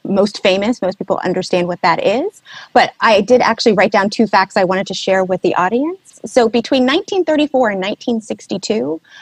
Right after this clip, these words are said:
um, a hundred twenty billion dollars in F H A loans went out, um, to families. Two percent of that money went to non-white families. Only two percent. Uh, seventy-four percent of the areas that were deemed hazardous or in redlined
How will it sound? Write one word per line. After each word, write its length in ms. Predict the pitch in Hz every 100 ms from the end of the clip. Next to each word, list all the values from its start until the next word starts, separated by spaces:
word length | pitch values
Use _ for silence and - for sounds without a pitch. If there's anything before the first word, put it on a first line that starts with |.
| - - _ -
um, 220 | 202 -
a 60 | 220
hundred 360 | 285 277 302
twenty 360 | - 254 247 - 180
billion 300 | 214 220 220
dollars 380 | 214 196 202 190
in 60 | -
F 140 | 196
H 200 | 190 202 -
A 180 | 185
loans 300 | 185 190 220
went 160 | 202 175
out, 280 | 175 - - 285
um, 340 | 208 180 202 - -
to 500 | - 185 180 175 170 _ _ _ -
families. 580 | 214 151 - - - _ -
Two 160 | 381
percent 440 | 415 427 370 254 -
of 80 | 202
that 160 | 190
money 340 | 208 180 135 - -
went 180 | 202
to 80 | -
non-white 480 | 202 180 165 143 -
families. 500 | - - - - - _ _ _ _ _
Only 300 | 262 302 302
two 160 | 285 240
percent. 520 | 214 - - - _ _ _ - - _ _ 233
Uh, 240 | 196 -
seventy-four 640 | - 285 320 339 - 285
percent 400 | 269 254 262 277
of 80 | 214
the 120 | 208
areas 280 | 226 233 226
that 100 | -
were 80 | 202
deemed 260 | 202 196
hazardous 640 | - 208 220 285 339 370 -
or 140 | 214
in 120 | 190
redlined 440 | 196 208 226 220